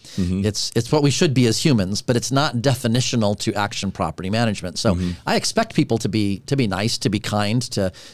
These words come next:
Speaker 2: to interact with people in, in socially appropriate and kind ways.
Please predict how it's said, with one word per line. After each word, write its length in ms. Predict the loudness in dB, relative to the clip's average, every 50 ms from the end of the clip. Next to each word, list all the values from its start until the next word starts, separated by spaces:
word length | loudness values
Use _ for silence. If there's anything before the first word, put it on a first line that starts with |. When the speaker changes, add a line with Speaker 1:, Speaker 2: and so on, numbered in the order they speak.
| -12 -4
Speaker 2:
to 140 | -2 0 2
interact 400 | 2 2 2 2 0 0 -2 -2
with 120 | -2 -2 0
people 380 | 0 -2 0 2 2 2 2
in, 200 | 2 0 -2 -4 -4
in 380 | -2 -2 -2 -2 -2 -4 -6 -4
socially 400 | -2 0 2 2 2 2 0 0
appropriate 580 | 0 0 0 0 0 0 0 0 0 0 -2 _ -6
and 240 | -6 -6 -6 -6 -8
kind 340 | -4 -2 -2 0 0 -2 0
ways. 460 | 2 2 4 4 2 2 0 -2